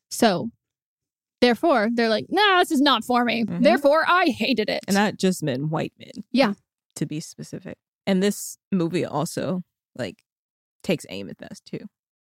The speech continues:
Speaker 1: Oh, yeah. And it's, yeah, it, it's, it's, it's so funny. And I, you can also tell that they're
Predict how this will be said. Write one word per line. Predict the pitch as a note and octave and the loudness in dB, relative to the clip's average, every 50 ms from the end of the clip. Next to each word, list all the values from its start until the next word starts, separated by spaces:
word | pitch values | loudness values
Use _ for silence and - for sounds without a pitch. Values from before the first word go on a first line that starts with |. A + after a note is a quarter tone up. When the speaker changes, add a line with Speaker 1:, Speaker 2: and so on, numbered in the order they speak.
| _ - | _ 2
Speaker 1:
Oh, | C4 B3+ | 2 2
yeah. | A#3 G3 - - A#3+ - _ _ _ _ - | 2 2 -2 -6 -10 -16 _ _ _ _ -4
And | A#3 G#3+ | -2 -2
it's, | G3 C#3+ - - - - - - _ _ | -2 -4 -6 -10 -12 -14 -14 -16 _ _
yeah, | - B3 A#3 F#3 - - | 0 0 0 0 0 -2
it, | A#3 - - B3+ G3+ A#3+ | -4 -2 -2 -2 0 0
it's, | C4 B3+ - - - | 0 -2 0 2 2
it's, | D4 D4+ - - - | 2 2 2 2 2
it's | D4 C#4 - - | 2 2 2 2
so | - C4 B3 A#3 | 2 2 2 2
funny. | - A3 G#3 G#3 G#3 - | 2 0 0 0 -2 0
And | - G#3 G#3 G#3 - - - | 0 0 0 0 -2 -4 -4
I, | - - - - _ - - - - | -4 -4 -4 -8 _ -20 -10 -2 0
you | A3+ A3+ | 2 2
can | D4+ C#4 | 4 4
also | C4+ C4 - D4 | 4 4 2 0
tell | - - - A#3+ A#3 | 0 0 2 4 4
that | A#3 G#3+ G#3+ | 4 4 4
they're | A3 A3 G#3 G3+ G#3 G#3+ G#3+ G#3 | 4 4 4 4 4 4 2 0